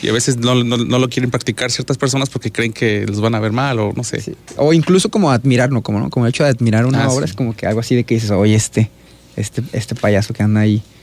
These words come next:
Speaker 2: con, con", porque me da risa que en los museos luego la gente está siempre con las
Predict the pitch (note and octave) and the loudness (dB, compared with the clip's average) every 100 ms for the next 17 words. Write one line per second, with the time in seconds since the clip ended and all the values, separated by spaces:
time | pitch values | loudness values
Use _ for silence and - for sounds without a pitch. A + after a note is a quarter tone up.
0 | - - - - - - - A#2 - C3+ | -20 -20 -20 -20 -20 -16 0 2 4 2
1 | B2 A#2+ C3 C3 B2+ B2+ A2+ B2+ D#3 D3 | 2 2 0 0 2 2 2 2 2 2
2 | B2 A#2 B2+ C#3 C3 C3 A2 A2 A#2+ A2+ | 4 2 2 2 4 2 2 0 -2 -2
3 | B2+ A#2 B2+ A#2 G#2+ | 0 0 -2 -2 -6